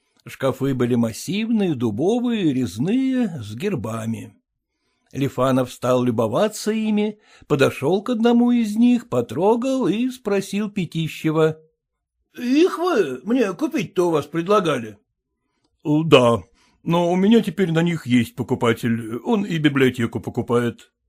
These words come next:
Кто такой? — Семушкин, у которого мы квартиру сняли. Лифанов подмигнул. — Кулак, мужик, —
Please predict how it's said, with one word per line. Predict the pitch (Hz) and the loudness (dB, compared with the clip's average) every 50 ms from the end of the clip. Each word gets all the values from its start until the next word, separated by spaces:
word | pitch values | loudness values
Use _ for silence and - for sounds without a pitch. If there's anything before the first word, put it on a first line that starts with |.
| _ _ _ _ _ _ _ _ _ _ _ _ - - 233 240 214 - | _ _ _ _ _ _ _ _ _ _ _ _ -8 -4 -4 -4 -4 -6
Кто | - - 330 330 349 | -8 -6 -4 -2 0
такой? — | - 269 262 254 254 247 277 302 370 370 320 - - _ _ _ _ _ _ _ _ _ _ _ _ _ _ _ - | 4 6 6 6 4 2 0 0 0 0 -2 -4 -10 _ _ _ _ _ _ _ _ _ _ _ _ _ _ _ -2
Семушкин, | 175 170 185 208 202 - - 269 202 185 185 170 - - - 180 175 175 170 165 156 - - 165 | 0 0 0 0 0 2 6 6 6 8 6 2 0 -2 0 0 2 2 2 0 0 -2 -2 -4
у | 165 | -2
которого | 190 214 208 277 254 220 202 190 185 | 0 0 2 2 2 4 6 6 6
мы | 180 190 196 190 190 165 | 4 4 2 0 0 -2
квартиру | - 151 143 131 - - 127 127 123 117 | 2 2 2 2 2 0 0 0 0 -2
сняли. | - - 120 123 127 123 120 123 127 123 - _ _ _ _ _ _ _ _ _ _ - | -4 -2 0 2 2 2 2 2 0 -2 -6 _ _ _ _ _ _ _ _ _ _ -4
Лифанов | 139 127 120 117 - 113 139 190 202 196 190 - | -2 -2 -2 0 0 0 2 4 4 2 2 0
подмигнул. — | - 165 156 156 156 139 123 120 120 123 127 131 127 123 120 - _ _ _ _ _ _ _ _ _ _ _ _ - - 165 160 | -2 0 2 2 4 4 6 6 6 6 6 6 4 2 -2 -6 _ _ _ _ _ _ _ _ _ _ _ _ -14 -12 -10 -2
Кулак, | - 233 233 226 180 180 185 185 190 190 185 185 175 180 151 | 4 6 6 6 8 6 6 6 6 6 6 4 4 2 -2
мужик, — | 170 175 170 151 170 233 160 156 - - 196 - - | -2 -2 -2 0 0 0 0 0 0 -2 -4 -8 -14